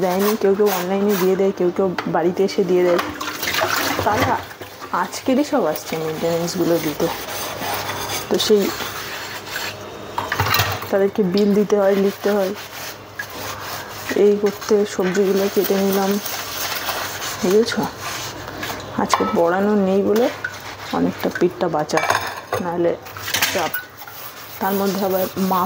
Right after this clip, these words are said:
ফোন করেছে, মায়ের সাথে আবার কথা বলতে, বাড়ির দিককার জমি জায়গার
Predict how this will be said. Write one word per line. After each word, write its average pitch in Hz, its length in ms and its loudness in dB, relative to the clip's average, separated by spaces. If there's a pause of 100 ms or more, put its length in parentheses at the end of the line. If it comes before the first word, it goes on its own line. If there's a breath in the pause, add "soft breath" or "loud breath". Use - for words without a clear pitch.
ফোন 180 140 -2 (120)
করেছে, 160 340 0 (600)
মায়ের 190 280 2
সাথে 202 260 0
আবার 190 140 2 (100)
কথা 185 200 -2 (120)
বলতে, 185 300 2 (680)
বাড়ির 175 300 4
দিককার 175 360 2
জমি 175 280 2
জায়গার 165 380 4